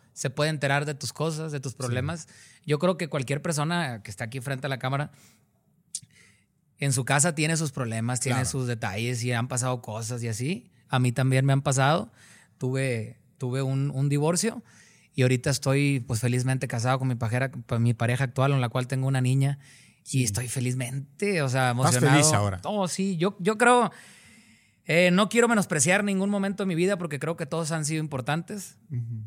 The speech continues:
Speaker 1: Todos han sido muy importantes porque todos me han, me han enseñado muchas cosas y he aprendido.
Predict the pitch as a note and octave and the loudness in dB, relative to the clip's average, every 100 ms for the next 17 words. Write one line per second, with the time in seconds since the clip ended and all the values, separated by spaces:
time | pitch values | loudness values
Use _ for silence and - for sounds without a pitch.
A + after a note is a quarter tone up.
0 | G2+ C#3 F#3 F3 E3 E3 D#3 E3 E3 E3 | -4 -2 0 0 0 0 2 0 0 -2
1 | C#3+ C#3+ F#3+ G3+ E3 C3 A#2+ D3 D#3+ D#3+ | -4 -6 -6 -6 -8 -8 -6 -6 -2 0
2 | E3 D#3+ C3+ C#3+ D#3 C#3+ C3+ C#3+ D3 D3 | 0 -2 -2 0 0 0 0 0 0 -2
3 | C3 F#3 G#3 F#3 D3 C#3 D3+ C#3 D3 F#3 | -4 -4 -2 -2 -4 -2 -2 -2 0 -2